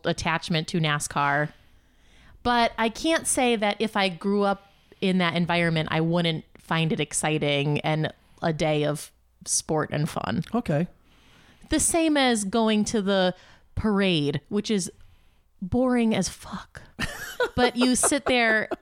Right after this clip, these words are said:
Speaker 1: and you drink outside.
Speaker 2: Yeah, yeah, yeah.
Speaker 1: And
Speaker 2: And
Speaker 1: that's,
Speaker 2: somehow you
Speaker 1: that's
Speaker 2: can get
Speaker 1: the
Speaker 2: away
Speaker 1: fun
Speaker 2: with
Speaker 1: part.
Speaker 2: it. Yeah, yeah, you can get away with it. Yeah.
Speaker 1: <laughs>
Speaker 2: All right. Okay. What do you got?
Speaker 1: <laughs>
Speaker 2: Let's move on.
Speaker 1: Moving on. This is a good one that's come up recently for us.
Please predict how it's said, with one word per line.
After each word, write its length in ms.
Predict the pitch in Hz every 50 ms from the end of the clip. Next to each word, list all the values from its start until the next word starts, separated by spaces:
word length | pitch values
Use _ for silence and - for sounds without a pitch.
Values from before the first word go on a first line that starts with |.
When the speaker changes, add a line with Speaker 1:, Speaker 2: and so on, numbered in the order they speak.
| _ - 320 -
Speaker 1:
and 160 | 220 208 214
you 120 | 226 220 185
drink 400 | 165 202 208 196 185 180 - -
outside. 680 | 165 180 196 190 - 214 185 170 156 151 160 160 170 -
Speaker 2:
Yeah, 140 | 165 165 165
yeah, 120 | 156 151
yeah. 260 | 147 139 127 113 107 - - - _ _
Speaker 1:
And 340 | 175 185 185 180 175 170 160
Speaker 2:
And 20 |
Speaker 1:
that's, 140 | 160 175 180
Speaker 2:
somehow 200 | 196 170 156 160
you 60 | 160
Speaker 1:
that's 140 | 156 151 -
Speaker 2:
can 80 | 143 139
get 60 | - -
Speaker 1:
the 60 | 139
Speaker 2:
away 160 | 131 - -
Speaker 1:
fun 80 | - 113
Speaker 2:
with 80 | 110 104
Speaker 1:
part. 120 | 98 98 -
Speaker 2:
it. 60 | 135 131
Yeah, 80 | 113
yeah, 120 | 110 110 104
you 40 | 104
can 80 | 113
get 120 | 113 117 110
away 180 | 107 104 104
with 160 | 104 101 98 62
it. 100 | - -
Yeah. 240 | - 110 101 - 113 - -
Speaker 1:
<laughs> 120 | - -
Speaker 2:
All 100 | 147 196 240
right. 260 | 196 151 143 127 - - - -
Okay. 400 | 175 233 247 - 180 143 151 180 - - - -
What 120 | 190 220
do 40 | 254
you 60 | 240
got? 340 | 208 151 120 - - - - - - - - - 349 330 - - -
Speaker 1:
<laughs> 500 | - 330 - - - 302 - - - -
Speaker 2:
Let's 160 | 127 135 139
move 180 | 160 185 226 220
on. 220 | 185 147 120 - - - - - - - - -
Speaker 1:
Moving 460 | - 190 247 - 269 277 277 277 247 220
on. 420 | 220 226 233 226 226 226 226 226 - - - - - - _ _ - _ _ -
This 220 | 185 302 427 - -
is 120 | 659 -
a 80 | 494 285
good 180 | 226 285 302
one 140 | 285 277 233
that's 160 | 214 202 - -
come 160 | - 269 254
up 160 | 233 226 -
recently 380 | 226 247 - - 180 160 175 175
for 180 | - - -
us. 240 | - - - - -